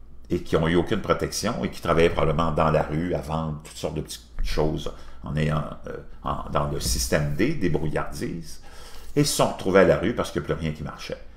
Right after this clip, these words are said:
Ces gens-là sont dans une misère extrême. On a une famine imminente dans plusieurs pays. Il n'y a personne qui va faire quoi que ce soit pour régler ça. Ce pas les dirigeants du monde, c'est pas les grandes sociétés qui vont sauver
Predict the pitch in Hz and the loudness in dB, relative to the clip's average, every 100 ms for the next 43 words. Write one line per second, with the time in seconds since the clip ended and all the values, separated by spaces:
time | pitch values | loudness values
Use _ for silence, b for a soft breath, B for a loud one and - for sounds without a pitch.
0 | - - 76 78 76 82 78 76 76 76 | -16 -6 -2 2 2 2 2 2 0 -2
1 | 73 76 80 73 - - 135 147 B B | 0 4 4 2 0 0 0 0 B B
2 | B B - 85 104 - 92 82 - 104 | B B 6 10 10 8 6 4 6 8
3 | 95 107 95 95 90 98 101 82 85 82 | 10 8 8 8 10 8 8 6 4 4
4 | 101 85 92 - - 123 151 196 190 b | 2 8 8 8 10 10 8 0 -6 b
5 | b b b b b b b - - - | b b b b b b b -12 -4 -4
6 | - - 82 87 117 98 - 104 95 85 | -2 -4 -2 8 10 10 12 10 10 8
7 | 87 98 85 - 92 - 85 98 95 87 | 8 8 8 10 10 8 6 6 6 4
8 | 82 85 82 95 - 156 - 107 95 85 | 4 4 4 4 6 4 8 10 10 6
9 | 76 90 82 90 101 B B B - - | 4 2 2 2 0 B B B -6 -2
10 | 85 95 110 101 - 85 104 98 90 87 | 10 12 10 6 2 10 10 10 8 6
11 | 95 95 - 87 85 - 101 - 82 87 | 6 4 2 6 8 8 8 4 2 0
12 | - 85 78 85 82 | 2 2 4 4 2